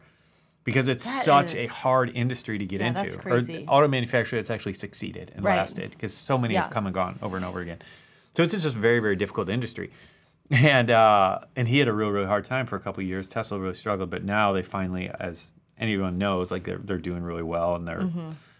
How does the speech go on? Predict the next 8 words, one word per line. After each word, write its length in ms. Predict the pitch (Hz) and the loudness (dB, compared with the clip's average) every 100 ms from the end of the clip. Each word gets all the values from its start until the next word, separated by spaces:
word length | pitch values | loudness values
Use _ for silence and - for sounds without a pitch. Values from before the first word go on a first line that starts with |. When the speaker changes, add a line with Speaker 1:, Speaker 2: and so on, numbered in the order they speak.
| _ | _
Speaker 1:
manufacturing 600 | 117 123 117 117 104 120 98 | 2 2 4 2 2 0 -2
at 100 | 95 | -2
scale 340 | - 98 95 | -4 -2 0
and 100 | 92 | -2
whatever 260 | 92 90 87 | -4 -4 -4
else. 180 | 87 - - _ _ _ _ _ - | -4 -8 -20 _ _ _ _ _ 6
But, 460 | 127 123 113 - | 8 10 6 2
uh, 560 | 120 113 107 104 101 95 | 4 8 8 8 4 0